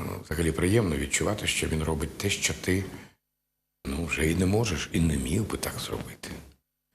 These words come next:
Знаєте, у нього стільки у цих поклонників там, е, з'явилось. Дівчата такими очима,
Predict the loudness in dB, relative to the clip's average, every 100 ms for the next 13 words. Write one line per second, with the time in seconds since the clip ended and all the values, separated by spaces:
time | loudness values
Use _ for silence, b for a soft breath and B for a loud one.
0 | _ 4 6 6 6 6 6 4 2 0
1 | 4 4 4 4 2 2 2 2 2 0
2 | 0 2 2 2 -2 -4 -4 -4 -6 -6
3 | -4 -4 -2 0 2 2 0 -2 -6 -14
4 | _ _ _ _ _ _ _ _ _ _
5 | 2 4 6 4 4 2 2 2 2 2
6 | 2 0 -2